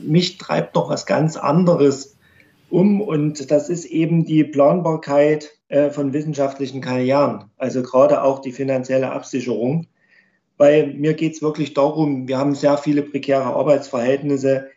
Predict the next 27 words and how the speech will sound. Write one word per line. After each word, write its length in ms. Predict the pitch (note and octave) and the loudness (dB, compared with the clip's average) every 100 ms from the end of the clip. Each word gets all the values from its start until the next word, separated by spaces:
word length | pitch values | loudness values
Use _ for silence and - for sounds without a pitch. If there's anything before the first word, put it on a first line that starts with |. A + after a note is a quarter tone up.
| _ | _
in 140 | C3+ | 2
dem 220 | C3+ D3 | 4 4
Bereich 680 | C3+ B2+ A#2+ B2 D#3+ D#3+ - | 2 0 0 -2 -2 -6 -12
und 340 | - C3+ C3+ - _ | -8 -6 -8 -12 _
ich 280 | E3 D#3+ D3+ | -6 -6 -2
wünsche 360 | D#3 G#3+ G3 D#3+ | 0 0 2 0
mir 260 | D3 C3+ | 2 0
wirklich 380 | D#3+ D#3 D3+ C#3 | -2 0 -4 -2
von 160 | C3+ B2 | -4 -2
Herzen, 580 | B2+ D#3+ - C3 - - - _ - | 0 -2 0 -2 -2 -10 -20 _ 2
dass 300 | D3 D3 D3+ | 2 2 2
wir 480 | D3 C#3+ C#3+ C#3+ _ _ - | 6 6 4 -4 _ _ -4
weniger 480 | C#3 G3 G#3 E3+ E3 | 0 0 0 -4 -10
kurzfristige 840 | - F#3+ - - D#3+ - C3 C3 | -8 -8 -8 -10 -10 -6 -6 -4
Arbeitsverträge 800 | C#3 D3 C#3 - C#3+ C3+ C3 C3 | 0 0 0 -6 -8 -6 -4 -2
haben, 180 | C#3 | -2
sondern 300 | C3+ C3 B2+ | -2 0 0
dass 200 | B2 B2+ | 0 -2
wir 120 | C3+ - | -4 0
eben 420 | C3+ C#3 C3 - _ _ _ | 2 2 0 -6 _ _ _
auf 220 | C3 B2 | -2 2
eine 320 | C3 B2 - _ - | 2 2 -2 _ -2
längere 560 | B2+ F3 F#3 D#3+ D3 | 2 2 2 0 -2
Dauer 540 | - C#3 D3+ - - _ _ _ - | 0 4 4 2 -2 _ _ _ -10
Karrieren 500 | A#2+ B2+ C#3+ C#3+ C3 | -4 0 0 0 -4
planen 420 | B2+ C#3+ F3+ F3 | -4 -2 -2 -4
können. 400 | E3 D3+ E3 | -6 -4 -6